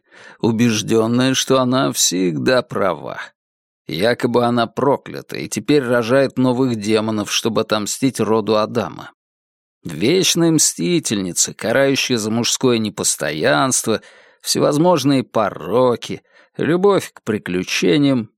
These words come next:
и за то, что мужчина не слушает, не интересуется, не уверяет, придирается, курит, воняет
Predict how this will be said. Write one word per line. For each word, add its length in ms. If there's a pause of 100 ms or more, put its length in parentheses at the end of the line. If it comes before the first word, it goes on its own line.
(220)
и 340
за 240
то, 240
что 220
мужчина 480
не 200
слушает, 880 (120)
не 180
интересуется, 1120 (380)
не 140
уверяет, 1080
придирается, 1000
курит, 920
воняет 840